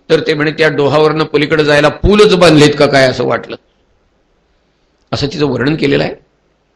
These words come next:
या यशोदा आणि रोहिणी आल्या, भरा भरा भरा भरा जाऊन, अं,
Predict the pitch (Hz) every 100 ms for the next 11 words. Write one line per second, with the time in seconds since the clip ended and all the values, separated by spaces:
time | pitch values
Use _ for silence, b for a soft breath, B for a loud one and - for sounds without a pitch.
0 | _ _ _ - 120 123 139 147 123 120
1 | 147 147 156 123 113 156 143 117 147 214
2 | 208 B B 127 160 165 147 160 139 165
3 | 143 156 127 147 233 220 190 - - -
4 | 170 151 139 135 127 117